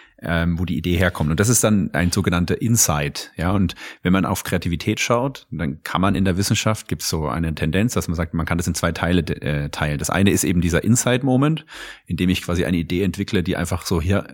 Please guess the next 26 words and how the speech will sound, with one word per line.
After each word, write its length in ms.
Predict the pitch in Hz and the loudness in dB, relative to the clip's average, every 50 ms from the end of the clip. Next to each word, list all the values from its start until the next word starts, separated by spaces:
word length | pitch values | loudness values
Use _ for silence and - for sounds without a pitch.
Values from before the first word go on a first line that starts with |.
| - - - | -12 -2 2
rauspoppt 560 | - 92 - - - - 151 - - - - | 2 2 2 0 0 -2 -2 -2 -2 -8 -4
aus 160 | - 90 82 - | -2 -2 -2 -2
diesem 220 | - 90 90 85 | -4 -2 -2 0
Default-Mode-Network, 880 | - 95 92 - 95 87 80 - 85 78 - 104 113 - 151 147 143 - | 0 0 -2 0 0 -2 0 -2 -4 -2 -2 -2 -2 0 -2 -2 -2 0
das 140 | - 120 127 | -2 -2 -2
ich 80 | 120 | -2
immer 160 | 117 - 120 120 | 0 0 0 2
wieder 140 | 117 110 | 2 2
aktiviere. 460 | - 117 - 120 110 113 123 123 120 123 - - - - - - | 0 0 -2 -4 -2 -2 -2 -2 -2 -6 -8 -16 -18 -18 -14 -4
Und 180 | - 98 90 | -2 0 2
dann 160 | 113 113 107 | 2 2 0
kann 180 | - - - 101 | 0 0 0 0
ich 120 | 120 - | 0 0
natürlich 400 | - 95 - - 110 107 104 - | 0 -2 2 4 4 4 4 2
bewusst 400 | - 101 87 95 107 101 - - | 2 0 4 4 4 2 2 0
Ideen 600 | - 107 - 98 87 87 82 78 69 - - - _ - | -2 0 0 2 0 2 0 0 -4 -6 -10 -16 _ -6
generieren. 500 | - 80 80 76 76 78 67 67 69 76 | -2 -2 -2 -2 -2 -4 -4 -4 -4 -4
Das 100 | 78 - | -4 -2
sind 280 | 90 92 90 87 - | 2 2 2 0 0
so 120 | - 92 80 | -2 -2 -2
die 140 | 78 - | -2 -2
analytischen 580 | 90 90 90 90 92 104 - 107 95 - - 87 | 0 2 2 2 2 2 2 0 0 0 0 0
Herangehensweisen, 880 | 80 76 76 78 80 73 76 71 71 - - 71 71 69 - - 69 73 | 0 0 0 -2 -2 -2 -4 -8 -8 -8 -6 -6 -6 -6 -6 -6 -4 0
ne? 160 | 98 135 139 - - - - - - - | 0 0 0 -2 -10 -18 -18 -20 -12 -2
Wo 120 | - 87 | 2 2
ich, 200 | 92 - - - | 2 2 0 -10